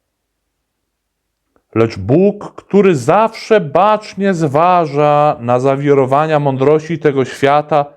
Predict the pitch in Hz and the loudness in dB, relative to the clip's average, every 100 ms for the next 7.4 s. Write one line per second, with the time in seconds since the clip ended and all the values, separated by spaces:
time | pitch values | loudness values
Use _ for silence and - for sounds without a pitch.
0 | _ _ _ _ 107 117 - - 139 151 | _ _ _ _ -4 -4 -4 -2 -2 0
1 | - 143 139 131 127 101 95 98 120 139 | 0 0 -2 -6 -6 -4 -2 0 0 -2
2 | - 131 131 131 _ _ _ _ _ _ | -2 0 0 0 _ _ _ _ _ _
3 | 156 127 92 107 113 - _ _ - - | -10 -8 -2 -2 -2 -6 _ _ -12 -8
4 | 107 - 101 113 107 104 139 110 - _ | -8 -4 -2 -2 -4 -2 0 0 -4 _
5 | - 98 98 156 156 170 156 165 165 214 | -12 -10 -2 -2 0 -4 -2 -4 -2 -4
6 | 202 127 170 202 190 170 156 120 120 147 | -2 -2 -2 0 0 0 0 0 2 2
7 | 151 - 156 156 | 0 -8 -12 -12